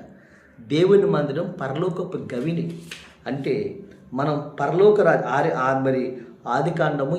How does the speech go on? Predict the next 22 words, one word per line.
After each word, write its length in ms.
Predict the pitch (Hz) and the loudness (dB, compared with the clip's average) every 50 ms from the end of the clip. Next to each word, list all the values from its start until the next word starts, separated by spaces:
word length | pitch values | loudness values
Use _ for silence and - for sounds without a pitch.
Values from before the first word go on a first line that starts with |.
| - | -2
ఇరవై 260 | 135 135 151 160 160 160 | -2 0 2 2 4 4
ఎనిమిది 260 | 156 151 151 143 143 | 4 2 2 2 2
అధ్యాయం 420 | 131 135 - - 156 156 156 - | 2 0 0 -2 -4 -4 -4 -4
పద్దెనిమిది 420 | 139 117 120 131 151 156 160 156 147 | -4 -4 -4 -2 -2 2 2 2 2
వచనం 240 | 135 - 135 135 | 2 0 -2 -4
మనం 140 | 131 123 120 - 139 | -4 -4 -4 -4 -6
చూసినట్లయితే 800 | 135 - - 139 - - 123 120 - - 190 240 262 226 - - - - - - - - - - - | -6 -6 -6 -8 -8 -6 -8 -8 -6 -6 -6 -6 -6 -8 -10 -14 -18 -20 -20 -20 -20 -20 -20 -8 -2
జాగ్రత్త 320 | 139 147 160 170 160 165 | 0 0 0 0 -2 -2
వినండి. 600 | 165 139 131 127 123 123 147 190 226 - - - - - - - - _ - 156 | -2 0 0 -2 -2 -2 -4 -4 -6 -6 -8 -14 -18 -20 -20 -20 -20 _ -8 -8
అక్కడ 560 | - - 170 160 156 151 139 120 - - - - - - - - - 143 | -4 0 2 2 4 4 4 2 0 -2 -4 -8 -12 -18 -20 -20 -16 -10
యాకోబు 560 | 131 120 127 143 170 170 180 196 185 165 - 156 | -4 -2 0 0 0 2 4 4 4 4 4 2
నూనె 500 | 135 135 135 143 160 180 175 170 - - | 0 0 -2 -2 -2 -4 -4 -6 -6 -8
పో-, 260 | - 139 131 131 131 | -8 -8 -8 -6 -6
ఒక 180 | 131 123 131 | -8 -8 -8
రాయిని 400 | 131 123 123 120 131 160 170 160 | -6 -4 -2 0 0 0 2 0
నిలబెట్టి 880 | 147 131 120 127 135 139 131 131 - - 180 - 135 - - - - - - - - - - _ _ - | 0 0 0 0 0 0 -2 -2 -2 -6 -6 -6 -6 -8 -12 -14 -16 -20 -20 -20 -20 -20 -20 _ _ -12
అక్కడ 240 | 135 135 - 160 139 | -10 -8 -6 -4 -4
నూనె 420 | 131 120 120 127 139 160 185 190 185 | -2 -2 -2 -2 0 0 0 0 -2
పోసి, 640 | - - 139 131 - - - - - - - - - - - - - - _ _ - | -2 0 0 0 0 -2 -4 -6 -8 -10 -12 -14 -16 -20 -20 -20 -20 -20 _ _ -8
"ఇది 580 | 135 139 135 139 131 123 117 - - - - - - - - - - _ _ _ - - _ _ _ - - | -6 -4 -2 -2 -2 -2 -2 -4 -6 -10 -14 -16 -20 -20 -20 -20 -20 _ _ _ -20 -20 _ _ _ -16 -16
దేవుని 440 | 135 - - 160 190 208 208 208 - | -8 -2 4 6 6 8 8 6 4
మందిరమే, 840 | 170 147 135 147 156 160 170 175 165 165 151 151 139 120 - - | 2 0 0 0 0 2 4 4 4 4 2 2 0 -2 -6 -10